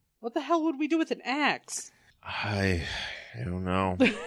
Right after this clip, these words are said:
Speaker 1: I mean, it makes sense if you, like, have,
Speaker 2: These
Speaker 1: like
Speaker 2: people were definitely plotting to kill that landlord.
Speaker 1: A hundred percent.
Speaker 2: Because you just don't have an axe hanging out.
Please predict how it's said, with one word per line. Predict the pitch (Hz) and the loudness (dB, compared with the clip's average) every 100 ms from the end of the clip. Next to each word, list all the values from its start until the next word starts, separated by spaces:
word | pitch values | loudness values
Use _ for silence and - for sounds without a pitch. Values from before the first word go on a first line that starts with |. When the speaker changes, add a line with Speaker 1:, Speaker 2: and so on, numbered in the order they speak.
| - - - - | -10 -12 -14 0
Speaker 1:
I | 392 | 2
mean, | 359 339 | 4 2
it | 302 | 0
makes | 339 370 - | 0 0 2
sense | 311 339 339 | 6 6 4
if | 269 | -4
you, | 277 | 0
like, | 262 240 | 2 2
have, | - 190 233 233 | 0 -2 0 2
Speaker 2:
These | 233 | 2
Speaker 1:
like | 214 | 2
Speaker 2:
people | 202 175 | 2 2
were | 151 | 2
definitely | 113 117 117 110 | 2 0 -2 -2
plotting | 98 - 92 90 85 | -4 2 4 4 0
to | |
kill | 87 90 | -2 0
that | 82 58 71 | 2 0 0
landlord. | 64 53 52 55 - - | -4 -4 -6 -6 -4 0
Speaker 1:
A | |
hundred | 202 - 202 175 175 | 0 2 0 0 -2
percent. | 170 175 143 135 95 | -2 0 2 0 0
Speaker 2:
Because | 92 95 90 | 2 4 4
you | 92 | 2
just | 87 | 0
don't | - 80 | 0 0
have | 92 | 0
an | 85 | 0
axe | 80 90 - | -2 -4 -6
hanging | 92 85 87 | -8 -8 -6
out. | 90 | -8